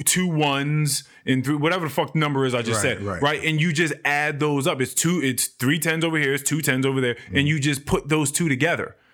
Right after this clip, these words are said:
Speaker 1: So the language is geared towards making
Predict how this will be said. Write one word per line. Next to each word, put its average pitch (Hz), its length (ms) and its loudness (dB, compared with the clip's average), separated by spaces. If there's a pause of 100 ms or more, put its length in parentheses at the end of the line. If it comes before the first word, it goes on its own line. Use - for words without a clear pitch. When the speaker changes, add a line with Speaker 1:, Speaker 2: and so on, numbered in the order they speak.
(520)
Speaker 1:
So 165 360 0
the 147 280 0
language 170 560 0
is 143 140 0
geared 160 400 0
towards 143 280 0
making 131 680 0